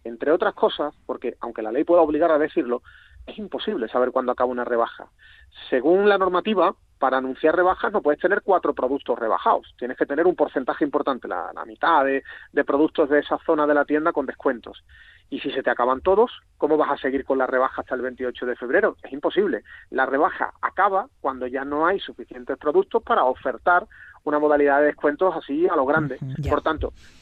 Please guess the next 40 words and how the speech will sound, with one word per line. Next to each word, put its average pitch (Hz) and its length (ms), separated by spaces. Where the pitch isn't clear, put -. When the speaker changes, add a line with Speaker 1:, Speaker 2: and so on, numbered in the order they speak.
Speaker 1:
si - 80
hacemos 233 320
una 208 160
visita, 196 500
si - 60
hacen 131 220
una 127 140
visita 131 280
los 120 140
inspectores 147 480
de 170 100
consumo, 143 480
que 120 100
no 135 100
miren 127 640
fecha 143 240
de 123 100
inicio 127 320
y 127 40
fin, 240 240
que 135 120
no 143 340
miren 156 460
si 147 160
está 147 260
el 147 60
horario 147 260
de 139 60
apertura 143 340
del 139 160
comercio. 156 400
O - 20
sea, 135 100
esos 214 120
no 247 80
son - 140
los 143 100
elementos 135 460
esenciales 135 520
a, 123 200